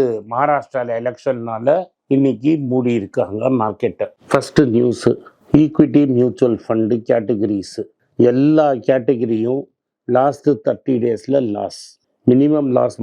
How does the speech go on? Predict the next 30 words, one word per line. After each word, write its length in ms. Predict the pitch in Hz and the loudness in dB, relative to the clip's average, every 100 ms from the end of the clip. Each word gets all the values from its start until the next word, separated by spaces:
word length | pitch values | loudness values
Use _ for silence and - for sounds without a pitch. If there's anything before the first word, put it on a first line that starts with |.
| 120 | -2
ஒன் 100 | 123 135 | 0 -2
பர்சன்ட், 380 | 123 - 160 - _ - 139 | -2 -4 -4 -6 _ -8 -6
மேக்ஸிமம் 440 | 143 - 139 113 113 | -4 -2 -2 -2 -4
லாஸ் 180 | 135 - 120 | -6 -4 -8
தர்டீன் 340 | - 120 110 98 | -4 -6 -6 -8
பர்சன்ட். 360 | - 101 82 _ - 127 | -10 -12 -14 _ -2 2
ஒன் 100 | 147 151 | 2 0
to 60 | 131 | -2
தர்டீன் 340 | 107 - 123 113 | -4 -4 -4 -4
பர்சன்ட் 400 | 110 - 143 123 104 | -6 -2 0 0 -2
லாஸ். 200 | 101 - - - - 123 | -4 -6 -20 -14 -2 2
அதாவது 260 | 131 139 113 135 | 2 2 0 0
பாயிண்ட் 340 | 147 143 135 | 2 2 2
எயிட் 200 | 123 107 - | 2 0 2
டூ 60 | 139 127 | 2 0
மினிமம், 420 | 117 123 113 110 - _ - | 0 0 0 -4 -8 _ 0
to 80 | 190 160 | 0 2
டுவெல் 200 | 135 127 - | 0 2 0
பாயிண்ட் 240 | 139 120 - | 0 0 -2
ஃபோர் 200 | 123 104 - | -2 -2 0
டூ 80 | 147 170 - _ - | 0 0 -6 _ -4
மேக்ஸிமம் 520 | 123 104 - 120 127 131 110 | -2 -2 -2 0 0 -2 -2
லாஸ் 240 | 110 104 - - - 113 | 0 -2 -4 -20 -2 2
ஒரே 180 | 117 131 127 | 2 2 0
மாசத்துல. 480 | 113 - 98 - 104 - _ 139 | -2 -4 -4 -2 -2 -4 _ 2
மூணு 200 | 135 180 180 | 4 4 0
மாசம் 320 | 165 139 143 120 | -2 -4 -6 -4
பார்த்தீங்கன்னா, 540 | 110 - 101 92 107 117 - _ - | -6 -6 -10 -8 -8 -8 -8 _ -6
இருபத்திரெண்டு 540 | 131 151 170 147 139 123 - | 0 2 0 -6 -8 -8 -6
கேட்டகரியில 640 | 123 113 110 104 101 92 | -6 -4 -6 -4 -6 0